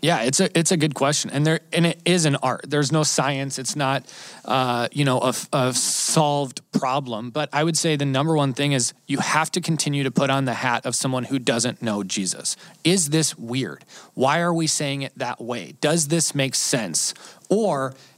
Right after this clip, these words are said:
is this just, I'm a professional churchgoer and I just go with it? And so we, we need to continue to remind ourselves, who are we trying to reach? And we're trying to reach those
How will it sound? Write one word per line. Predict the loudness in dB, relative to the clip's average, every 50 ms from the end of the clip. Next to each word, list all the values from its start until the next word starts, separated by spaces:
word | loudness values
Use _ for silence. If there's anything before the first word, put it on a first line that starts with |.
| _ -2 -2
is | 0 0 2
this | 2 2 2
just, | 2 2 2 2 2 2 0 -4 -10 _ _ -2
I'm | 0 2
a | 2 2
professional | 2 2 2 2 2 0 0 0 -2 -2
churchgoer | -2 0 0 0 0 0 0 0 0 0 0
and | 0 0
I | 0 2
just | 2 2 0 0 0 0
go | 0 0
with | 0 0 -2 -2 -4
it? | -6 -2 0
And | 2 2 2
so | 4 4 2 2 2 0 -4 -8 -16 -20 -12 -6
we, | -2 -2 -2 0 0
we | 0 2 4
need | 4 4 4 2
to | 2
continue | 2 2 0 2 4 4 4 4 4
to | 4 4
remind | 4 4 4 4 2 2 2 2
ourselves, | 0 0 0 0 0 0 0 0 -2 -4 -6 -6 -8 -12 -4
who | 0 2 4 4 2 0 -2 -2 0
are | 2 2
we | 2 2 0
trying | 0 -2 -2 -2 -2 -4 -6
to | -6 -6
reach? | -6 -6 -6 -6 -6 -2
And | 0 0
we're | 0 0
trying | 0 -2 0 0 0 2 0 0
to | -2 0
reach | 0 0 2 2 2 2
those | 2 2 2 0 -2